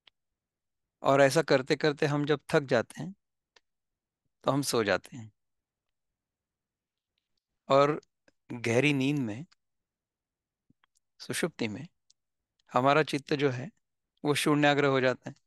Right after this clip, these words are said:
एकाग्र होने का अभ्यास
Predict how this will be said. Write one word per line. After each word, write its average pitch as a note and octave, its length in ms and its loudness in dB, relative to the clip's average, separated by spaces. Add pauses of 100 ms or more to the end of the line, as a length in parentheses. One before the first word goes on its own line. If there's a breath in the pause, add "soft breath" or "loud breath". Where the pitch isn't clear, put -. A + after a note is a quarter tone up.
(2750)
एकाग्र G#3+ 460 4
होने G3 260 2
का F#3+ 160 0
अभ्यास D3 580 -2